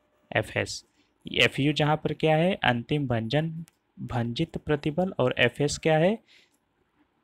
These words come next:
सुरक्षित कार्यकारी प्रतिबल है, ठीक है। तो ये हमारा क्या चीज़ मिल गया? सेफ्टी फैक्टर। एक चीज़ और देखिए, जो हमारा सेफ्टी फैक्टर होता है, इस सेफ्टी फैक्टर का मान एक से ज़्यादा होता है या कभी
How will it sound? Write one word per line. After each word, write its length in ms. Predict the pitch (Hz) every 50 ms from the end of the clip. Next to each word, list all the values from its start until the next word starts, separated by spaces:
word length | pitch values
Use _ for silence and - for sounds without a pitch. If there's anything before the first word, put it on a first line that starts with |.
| _
सुरक्षित 680 | - - - - 131 123 123 120 - - - 165 170 -
कार्यकारी 760 | - - - 123 120 120 123 - - 120 117 123 143 185 220 - _ _ _
प्रतिबल 480 | - 107 104 - 107 104 107 101 101 98
है, 240 | 101 101 101 - - _ _ _ _ _ _ -
ठीक 220 | 143 147 143 -
है। 120 | 180 190 185 - - - - _ -
तो 60 | -
ये 180 | 123 123 139 147
हमारा 360 | 139 139 135 139 139 143 147
क्या 220 | 143 - 147 143
चीज़ 220 | 139 - 151 139 139
मिल 180 | 143 143 143
गया? 200 | 143 147 156 180
सेफ्टी 480 | 180 - - 135 117 - _ - 160 185
फैक्टर। 560 | - - 135 113 110 - _ - 113 107 107 - _ _ _ _ _ _ _ -
एक 200 | - 135 135 -
चीज़ 220 | - 165 143 147
और 120 | 127 120
देखिए, 400 | 113 - 113 110 - - 110 110 - - _ _ _ 131
जो 140 | 131 147
हमारा 340 | 147 139 139 139 147 160 175
सेफ्टी 460 | 170 - - 135 120 - - - 180
फैक्टर 440 | 175 - 151 131 123 - _ 139 123
होता 300 | 123 120 120 - - 123 117
है, 200 | 120 135 151 170
इस 260 | - - 139 135 156 143 -
सेफ्टी 360 | - 131 120 - _ - 165 165
फैक्टर 400 | - 147 131 120 - - - -
का 180 | - - 127
मान 420 | 120 120 117 117 120 135 160 185 185 - _ - - - _ _ -
एक 240 | 127 139 143 143 -
से 160 | - 170 160
ज़्यादा 360 | 139 - 127 123 123 127 135
होता 320 | 123 117 113 110 - -
है 80 | 110 113
या 100 | 123 131
कभी 380 | - - 139 127 139 156 165